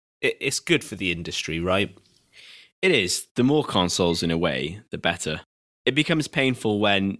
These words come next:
Speaker 2: there are amazing exclusives launched on both consoles, or, or even three consoles.
Speaker 1: Right.
Speaker 2: Because we're kind of like that now. If something came out on the Switch, it would have to be bloody good.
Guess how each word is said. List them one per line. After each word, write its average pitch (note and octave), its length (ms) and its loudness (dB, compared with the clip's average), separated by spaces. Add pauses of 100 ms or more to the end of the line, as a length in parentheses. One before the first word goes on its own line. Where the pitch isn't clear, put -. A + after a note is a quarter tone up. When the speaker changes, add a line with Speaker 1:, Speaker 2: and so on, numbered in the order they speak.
(120)
Speaker 2:
there G2+ 220 2
are F#2 60 2
amazing G2+ 460 0
exclusives F2 720 -2
launched D#2+ 300 -2
on E2 80 0
both D#2+ 280 -2
consoles, - 680 -2 (500)
or, G2+ 220 4
or B2 100 4
even C3 240 2
three B2 260 0
consoles. E2+ 440 -2
Speaker 1:
Right. G#2 240 0 (760)
Speaker 2:
Because B2+ 260 2
we're E3 180 0
kind C3+ 240 -2
of G#2 80 -2
like F#2 220 -2
that F2+ 180 -2
now. F#2+ 300 -2 (300)
If B2+ 160 -4
something A#2+ 400 -2
came G2 240 -4
out F2+ 140 0
on E2+ 120 -6
the E2 60 -8
Switch, - 600 -4 (340)
it C3+ 100 2
would E3 120 2
have F3+ 200 -4
to - 80 -10
be A#2 460 2 (300)
bloody F#2+ 340 -2
good. D#2 420 -4